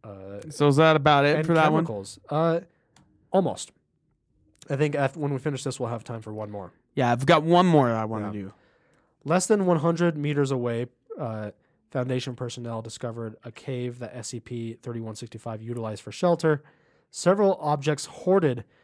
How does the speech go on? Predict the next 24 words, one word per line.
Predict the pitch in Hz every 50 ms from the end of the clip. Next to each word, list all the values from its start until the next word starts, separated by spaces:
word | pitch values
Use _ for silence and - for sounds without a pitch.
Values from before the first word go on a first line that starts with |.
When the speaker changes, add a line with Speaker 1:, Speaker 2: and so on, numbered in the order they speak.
| _ _ _ _
Speaker 1:
by | 147 143 170 175
S | - 143 117 -
C | - 135
P | 117 - 135 123
thirty-one | - - 131 123 120 120 120 113
sixty-five | - 131 117 - 123 117 - 123 120 117 117 110 -
have | - 123 120 -
been | 123 113
recovered, | 110 107 - - - 139 135 123 117 110 107 104 - _ _ _ _ _ _ _ _ -
none | 139 147 170
of | 165 139
which | 139 135 - -
possess | - 135 123 - 131 123 117 - - - - - _ _ _ -
anomalous | 127 120 117 113 113 113 113 104 -
properties. | - _ - 135 131 - 113 104 98 92 90 - - - _ _ _ _ _ _ _ _ _ _ _ _
These | 117 117 113 113
items | 104 110 110 104 101 104
include | 101 - - 110 104
twelve | - - - 110 107 104 - _
pieces | - 117 107 101 - 104 - 101
of | 92
stainless | - - - 120 113 107 98 -
steel | - - 101 98
jewelry, | 101 - - 120 123 123 120 123 127 135 131